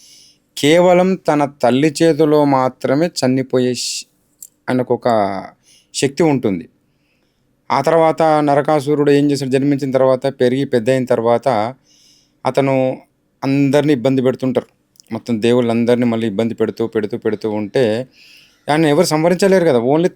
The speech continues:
తల్లి చేతిలో మాత్రమే ఆయన చంపబడతాడు.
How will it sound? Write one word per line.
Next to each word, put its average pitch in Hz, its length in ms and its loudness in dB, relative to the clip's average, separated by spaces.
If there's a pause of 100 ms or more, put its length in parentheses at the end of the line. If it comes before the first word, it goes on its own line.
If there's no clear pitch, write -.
తల్లి 147 340 2
చేతిలో 147 260 2
మాత్రమే 143 760 0 (480)
ఆయన 147 460 0 (880)
చంపబడతాడు. 139 760 -2